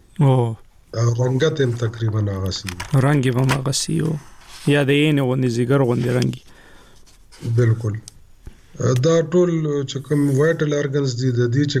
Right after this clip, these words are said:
Speaker 2: کوم ټیشوز دي یا بافتونه دي، دا مخصوص وي.
Speaker 1: مهم.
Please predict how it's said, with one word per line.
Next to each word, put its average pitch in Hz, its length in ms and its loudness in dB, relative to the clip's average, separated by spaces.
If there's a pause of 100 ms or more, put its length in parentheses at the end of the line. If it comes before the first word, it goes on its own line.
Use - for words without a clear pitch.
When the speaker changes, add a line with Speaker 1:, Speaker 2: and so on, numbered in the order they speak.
Speaker 2:
کوم 135 160 2
ټیشوز 135 440 0 (140)
دي 110 140 4 (280)
یا 110 100 4
بافتونه 113 640 2
دي، 113 140 2
دا 113 220 2 (720)
مخصوص 110 760 0
وي. 90 100 -4 (440)
Speaker 1:
مهم. 131 300 2